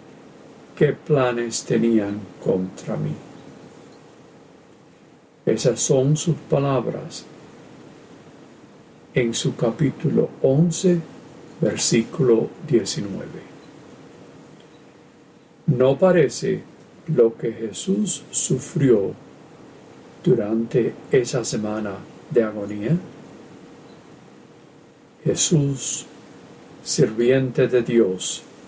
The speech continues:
Jesús, poeta. El cuarto punto, el Mesías.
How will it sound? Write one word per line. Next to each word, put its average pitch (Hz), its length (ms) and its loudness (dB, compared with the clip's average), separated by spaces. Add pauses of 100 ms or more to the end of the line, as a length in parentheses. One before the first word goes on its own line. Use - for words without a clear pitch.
(760)
Jesús, 135 680 0 (1080)
poeta. 92 460 0 (2750)
El 117 200 4
cuarto 147 800 2 (160)
punto, 113 580 -2 (1600)
el 127 180 4
Mesías. 113 800 -4